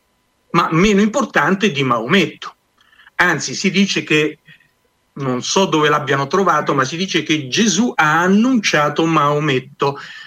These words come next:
Ecco, questo è un anacronismo storico e dottrinale, teologico. Non è così. Poi c'è il fatto che Gesù, secondo i fratelli musulmani, e quindi è scritto nel Corano, non sarebbe morto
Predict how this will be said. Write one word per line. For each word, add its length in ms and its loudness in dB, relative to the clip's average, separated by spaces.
Ecco, 280 -2
questo 460 0
è 260 2
un 180 -2
anacronismo 640 0
storico 600 0
e 80 -2
dottrinale, 720 -4
teologico. 640 -2
Non 180 2
è 140 0
così. 380 -4
Poi 320 2
c'è 240 0
il 160 0
fatto 380 0
che 160 0
Gesù, 460 0
secondo 840 -2
i 80 -10
fratelli 540 -2
musulmani, 760 -2
e 160 -8
quindi 320 -2
è 100 -8
scritto 360 -2
nel 140 0
Corano, 420 0
non 360 2
sarebbe 480 0
morto 640 -2